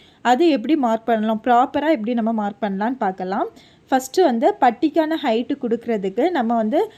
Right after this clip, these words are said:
அஹ், ஒன்றரை இன்ச்சு, ரெண்டு இன்ச்சு அந்த மாதிரி கொடுப்போம். அப்படி கொடுக்காம நம்ம ப்ராப்பரா எப்படி மார்க் பண்ணுவோம்னு பார்க்கலாம். அதுக்காக ஃபஸ்ட்டு வந்து, ம-, நம்ம அந்த பிளவுஸோட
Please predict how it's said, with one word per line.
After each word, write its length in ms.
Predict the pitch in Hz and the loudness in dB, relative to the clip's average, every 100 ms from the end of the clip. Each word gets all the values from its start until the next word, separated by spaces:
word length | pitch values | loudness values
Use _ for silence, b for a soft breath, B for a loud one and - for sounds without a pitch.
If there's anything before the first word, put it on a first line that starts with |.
| B - | B 0
அஹ், 260 | 226 220 | 4 4
ஒன்றரை 380 | 233 240 277 285 | 4 2 0 0
இன்ச்சு, 280 | 247 226 269 | 0 0 2
ரெண்டு 300 | 247 240 262 | 2 2 0
இன்ச்சு 240 | 247 240 | 0 0
அந்த 260 | 277 214 233 | 0 0 0
மாதிரி 300 | 226 226 285 | -2 -2 -2
கொடுப்போம். 380 | 285 202 196 208 | -2 -4 -2 -4
அப்படி 300 | 202 - 311 | -4 -4 -2
கொடுக்காம 580 | 254 226 233 208 196 330 | 0 -2 -2 -2 -2 -2
நம்ம 200 | 262 247 | -2 -4
ப்ராப்பரா 640 | 247 220 240 254 269 311 | 0 2 2 0 0 2
எப்படி 240 | 208 196 | 0 -2
மார்க் 320 | 226 202 - | -4 -4 -4
பண்ணுவோம்னு 320 | 208 190 214 269 | -6 -4 -4 -4
பார்க்கலாம். 520 | 208 190 190 190 381 - _ _ _ _ _ _ _ _ _ _ b b b - | -6 -4 -6 -4 -4 -8 _ _ _ _ _ _ _ _ _ _ b b b 0
அதுக்காக 500 | 240 320 349 233 233 339 b b | 0 2 4 4 2 -2 b b
ஃபஸ்ட்டு 380 | - 262 254 359 | -2 -2 0 0
வந்து, 320 | 277 233 349 311 | 0 2 0 0
ம-, 260 | 233 220 | -2 0
நம்ம 200 | 214 226 | 0 0
அந்த 300 | 233 220 233 | 0 0 0
பிளவுஸோட 720 | 214 240 254 339 349 302 233 | 2 2 4 2 2 2 2